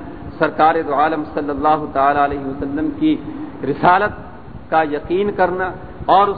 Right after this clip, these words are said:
کے بعد جو ہے دیگر جو ہے تمام ضروریات دین کا ماننا اور دل سے یقین رکھنا، قیامت پر یقین رکھنا، حشر پر یقین رکھنا، عذاب قبر پر یقین رکھنا، جنت و دوزخ پر یقین رکھنا،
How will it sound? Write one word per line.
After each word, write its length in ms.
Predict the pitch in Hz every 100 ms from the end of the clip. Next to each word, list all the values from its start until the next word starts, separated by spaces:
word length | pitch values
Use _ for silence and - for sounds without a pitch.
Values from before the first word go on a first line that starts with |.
| -
کے 60 | 170
بعد 220 | 165 175 -
جو 100 | 156
ہے 140 | 170 165 - - - - -
دیگر 300 | 175 175 160 120
جو 80 | 147
ہے 80 | 156
تمام 380 | 135 143 160 131 - - - -
ضروریات 580 | 139 147 147 156 151 143 135 143
دین 240 | 170 175 -
کا 120 | 147
ماننا 540 | 127 147 165 165 180 - - -
اور 260 | 143 165 160 - 190
دل 120 | 185 -
سے 80 |
یقین 440 | 165 147 170 170 143
رکھنا، 360 | 139 151 165 143 - - -
قیامت 320 | 160 170 175 -
پر 120 | 151
یقین 440 | 143 143 156 147 131
رکھنا، 320 | - 151 143 -
حشر 240 | 180 175
پر 180 | 151 156
یقین 440 | 143 135 147 143 127
رکھنا، 320 | 139 165 156 - - -
عذاب 360 | 139 147 165 160 147
قبر 200 | 170 160 151
پر 100 | 147
یقین 440 | 139 135 147 131
رکھنا، 340 | 127 143 175 170 - - -
جنت 360 | 165 170 170 165
و 80 |
دوزخ 460 | 156 156 160 170 -
پر 100 | 156
یقین 380 | 147 147 147 127
رکھنا، 340 | 131 156 175